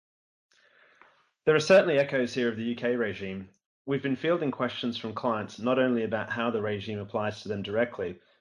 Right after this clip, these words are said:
but also what they should be doing where they provide services to third parties, which, as Eugenie says,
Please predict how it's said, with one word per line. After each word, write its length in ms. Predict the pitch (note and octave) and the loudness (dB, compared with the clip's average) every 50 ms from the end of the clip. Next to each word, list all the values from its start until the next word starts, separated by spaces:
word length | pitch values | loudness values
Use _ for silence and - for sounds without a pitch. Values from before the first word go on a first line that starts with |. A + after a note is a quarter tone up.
| _ _ _ _ | _ _ _ _
but 80 | - - | 0 2
also 320 | C3 C#3 C#3+ - C#3 B2 | 2 2 2 2 2 4
what 180 | A#2+ B2+ - - | 4 4 4 2
they 80 | A#2 | 0
should 200 | G#2+ - - G#2+ | -2 -2 -6 -6
be 100 | A2 G#2+ | -6 -6
doing 280 | G2 A2+ A2 G#2+ G#2+ G#2 | -4 0 0 0 0 0
where 120 | G#2 G#2+ | -2 -2
they 140 | G2 G#2 G#2 | -2 -2 -4
provide 380 | G2+ - G2+ G2+ G#2 G2+ G2+ G2 | -4 -6 -4 0 0 0 0 -2
services 520 | - - G#2+ G2+ F#2+ F#2+ - - G2 - | -4 -4 -4 -2 -2 -4 -8 -10 -12 -10
to 100 | - G2 | -10 -10
third 280 | G2 - G2+ G2 G2 - | -4 -2 -2 -2 0 2
parties, 440 | B2 A#2+ A2 F#2 F2 F2 - - - _ _ _ _ _ _ _ _ | 2 2 2 2 -4 -10 -12 -16 -18 _ _ _ _ _ _ _ _
which, 280 | - A#2 G#2+ - - - - | -2 -2 -2 -2 -6 -2 0
as 160 | B2+ C#3 - | 0 2 2
Eugenie 280 | B2 A2+ B2 A#2+ A2+ A2 | 2 2 2 0 0 -2
says, 520 | A2 - B2 A2 G2+ F#2 F#2 - - - | -2 0 0 2 2 0 -2 -6 -10 -18